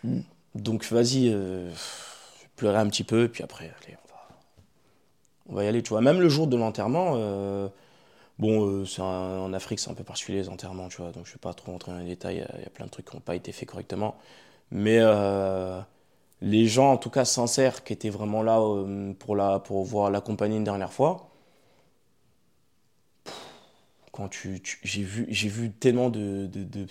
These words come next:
Speaker 2: de peine et de détresse dans les yeux de, de certains de mes oncles.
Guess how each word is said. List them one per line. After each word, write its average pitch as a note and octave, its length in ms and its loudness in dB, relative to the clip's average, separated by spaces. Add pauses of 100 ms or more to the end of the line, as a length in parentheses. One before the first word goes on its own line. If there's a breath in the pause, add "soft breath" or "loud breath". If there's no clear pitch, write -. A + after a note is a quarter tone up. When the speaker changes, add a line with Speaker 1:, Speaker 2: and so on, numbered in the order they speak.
(380)
Speaker 2:
de G#2 140 -8 (160)
peine A#2 360 0 (360 soft breath)
et G2+ 80 -8
de G2+ 120 -6
détresse A2+ 500 -2
dans G2+ 120 -6
les G2 260 -6
yeux A2 80 -2
de, F#2+ 220 -6
de F#2+ 140 -10
certains - 360 -6
de G#2+ 40 -6
mes G#2 220 -6
oncles. - 240 -14